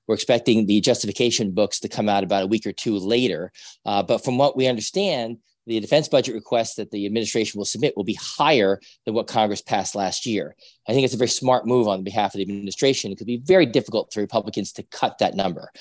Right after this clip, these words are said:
Uh, so we don't know what that number is gonna be. Uh, it's possible they could still add to it, but at least I, I feel pretty confident that the Republicans would not cut it. And, like, a lot of this business is luck and timing. And I think the Chinese,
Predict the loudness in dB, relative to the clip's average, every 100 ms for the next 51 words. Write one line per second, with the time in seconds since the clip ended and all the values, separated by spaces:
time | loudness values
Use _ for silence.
0 | -20 -20 -4 0 0 2 4 4 4 2
1 | -2 -2 -2 -4 -4 -6 -2 0 0 -4
2 | -12 _ -8 -6 -6 -2 -2 -2 -4 -6
3 | -8 -4 0 2 2 2 0 0 -4 -4
4 | -6 -6 -6 -6 -4 -4 -4 -4 -6 0
5 | 0 0 -2 -4 -4 -4 -2 -2 -2 -4
6 | -4 -2 -2 -2 0 4 4 2 -8 -20
7 | -12 0 2 4 4 2 2 -4 -8 -8
8 | -8 -8 -4 -4 -4 -4 -2 -2 -6 -8
9 | -8 -8 -2 0 2 2 0